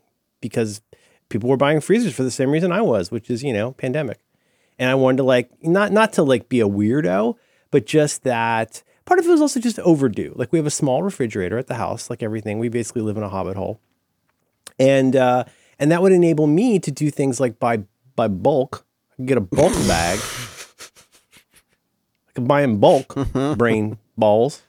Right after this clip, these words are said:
Speaker 2: Uh-huh.
Speaker 1: by dole,
Speaker 2: Mm-hmm.
Speaker 1: viscosity,
Speaker 2: Mm-hmm.
Speaker 1: memory flap.
Speaker 2: Dove bar.
Speaker 1: And then I could put it, uh, and then I, I also have the electricity at work <laughs> that would accommodate something that's not a lamp from nineteen thirty-two.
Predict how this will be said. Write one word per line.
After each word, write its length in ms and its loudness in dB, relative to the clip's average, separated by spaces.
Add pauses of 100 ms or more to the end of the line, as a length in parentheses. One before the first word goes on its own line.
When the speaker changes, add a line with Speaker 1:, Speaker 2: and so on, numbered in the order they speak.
(160)
Speaker 2:
Uh-huh. 400 -2 (140)
Speaker 1:
by 140 2
dole, 540 2 (180)
Speaker 2:
Mm-hmm. 360 -2
Speaker 1:
viscosity, 1000 -2
Speaker 2:
Mm-hmm. 320 -4 (480)
Speaker 1:
memory 640 0
flap. 480 -2 (160)
Speaker 2:
Dove 340 -4
bar. 160 -10
Speaker 1:
And 100 2
then 100 4
I 80 2
could 200 -8
put 140 4
it, 140 -2
uh, 80 -12 (120)
and 220 2
then 100 2
I, 200 -2
I 200 -2
also 280 -2
have 140 0
the 60 -2
electricity 600 -2
at 80 -10
work 340 -12 (300)
<laughs> 400 -12
that 380 0 (500)
would 80 4
accommodate 880 0 (240)
something 520 2
that's 160 0
not 200 4
a 60 4
lamp 380 0
from 220 2
nineteen 400 0
thirty-two. 640 -2